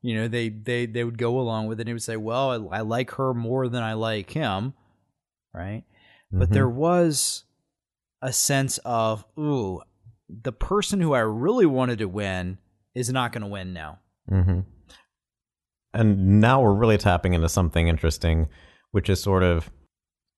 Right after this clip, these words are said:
Speaker 2: bypassing down to the identity level. And it's, um,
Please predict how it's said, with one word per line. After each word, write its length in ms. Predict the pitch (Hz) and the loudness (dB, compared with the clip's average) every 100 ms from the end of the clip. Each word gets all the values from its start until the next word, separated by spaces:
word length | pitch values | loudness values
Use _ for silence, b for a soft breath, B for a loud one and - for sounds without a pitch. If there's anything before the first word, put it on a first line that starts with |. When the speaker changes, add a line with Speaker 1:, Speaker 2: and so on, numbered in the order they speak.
| _ | _
Speaker 2:
bypassing 920 | 104 113 117 104 92 - 98 92 87 | 4 4 4 2 2 2 0 2 2
down 460 | 82 85 90 90 90 | 0 2 2 2 0
to 400 | - 90 85 85 | 0 0 2 2
the 180 | 82 85 | 2 2
identity 600 | 80 82 80 85 78 76 | 2 2 2 2 2 2
level. 520 | 71 65 71 64 87 _ | 2 0 0 -4 -6 _
And 100 | 98 | 2
it's, 180 | 90 - - _ - | 2 2 -8 _ -2
um, 540 | 98 87 85 78 78 | 0 2 2 0 -2